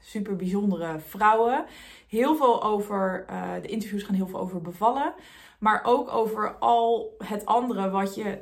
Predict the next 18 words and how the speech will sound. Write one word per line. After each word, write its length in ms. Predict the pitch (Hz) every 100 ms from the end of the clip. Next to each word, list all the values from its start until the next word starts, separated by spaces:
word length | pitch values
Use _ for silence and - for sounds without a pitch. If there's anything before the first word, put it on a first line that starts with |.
| -
tegen 380 | 226 240 233 208
kan 220 | 208 196
komen, 580 | 190 196 185 185 180 180 - - - _ -
ehm, 640 | 190 185 185 185 190 185 185 -
in 400 | 202 202 202 208
de 180 | 185 190
transformatie 1300 | - 214 214 - 196 196 196 202 - 190 185 190 - _ _ _ - -
rondom 360 | 208 233 233 208
bevallen, 320 | 190 208 190
maar 180 | 190 -
ook 380 | 214 214 - -
het 380 | - 190 185 - -
prille 440 | 202 226 202 175
moederschap. 920 | 180 180 190 180 - - - 349 359 - _ - - - _ -
Ehm, 580 | 214 214 208 208 202 196
mijn 280 | 208 214 233
solo-afleveringen 1200 | - 277 330 302 240 220 208 208 202 208 196 180
focussen, 840 | 180 - 220 220 202 202 185 175